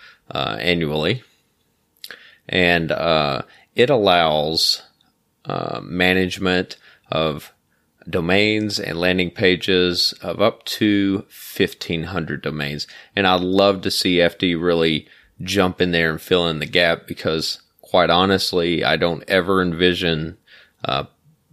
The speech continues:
myself owning fifteen hundred domains or fourteen hundred ninety-nine domains. Uh, but I, I do imagine there's a lot of folks that own somewhere between fifty, fifty and fifteen hundred. So I'd like to see a little,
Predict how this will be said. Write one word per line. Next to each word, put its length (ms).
myself 480
owning 360
fifteen 580
hundred 500
domains 480
or 240
fourteen 460
hundred 280
ninety-nine 480
domains. 460
Uh, 400
but 120
I, 260
I 260
do 180
imagine 520
there's 440
a 100
lot 280
of 80
folks 400
that 140
own 300
somewhere 480
between 420
fifty, 840
fifty 680
and 120
fifteen 520
hundred. 420
So 160
I'd 80
like 200
to 60
see 200
a 80
little, 340